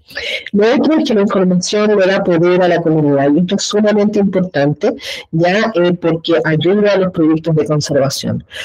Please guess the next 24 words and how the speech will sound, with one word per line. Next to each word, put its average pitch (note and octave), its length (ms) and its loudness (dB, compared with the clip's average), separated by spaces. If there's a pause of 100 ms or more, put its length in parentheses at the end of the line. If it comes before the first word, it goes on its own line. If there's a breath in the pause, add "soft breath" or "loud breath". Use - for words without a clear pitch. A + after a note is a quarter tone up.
(120)
Cuando F3 300 0
la F3+ 100 2
observación F#3 600 0
no C#4 80 2
es C#4+ 80 -2
solamente B3 500 2
para F#3+ 180 2
Global F#3 380 2
Big - 200 -4
Day, - 240 -10 (280 loud breath)
sino F#3 320 0
que A#3 100 0
ustedes G3+ 300 2
monitorean F#3 720 2
de A3+ 140 0
forma G3+ 260 2
más G#3+ 160 0
constante, G3 800 -2 (320 loud breath)
ya F3+ 240 0
esa A3 240 -2
información G3+ 920 0 (720 loud breath)
es A3 200 -2
algo G3+ 440 0
que E3+ 360 0